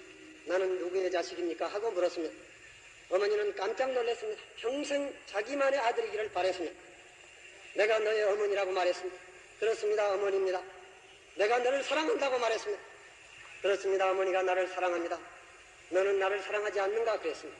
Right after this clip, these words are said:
"나는 어머니를 사랑합니다." "그러면 무엇이 부족한가?" 아닙니다. 내가 불행해서도 아니고 어머니가 나를 사랑하지 않아서도 아니고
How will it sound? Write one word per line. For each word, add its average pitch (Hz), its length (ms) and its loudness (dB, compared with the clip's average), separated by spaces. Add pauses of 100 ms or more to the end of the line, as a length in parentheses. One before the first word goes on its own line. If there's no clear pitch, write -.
(100)
"나는 185 280 0
어머니를 180 380 2
사랑합니다." 240 520 -6 (800)
"그러면 233 300 2
무엇이 277 280 -2
부족한가?" 208 520 -2 (680)
아닙니다. 254 680 0
내가 254 280 0
불행해서도 277 560 -2
아니고 262 260 -2
어머니가 247 540 -2
나를 233 340 -2
사랑하지 220 440 -6
않아서도 226 460 -2
아니고 196 320 -2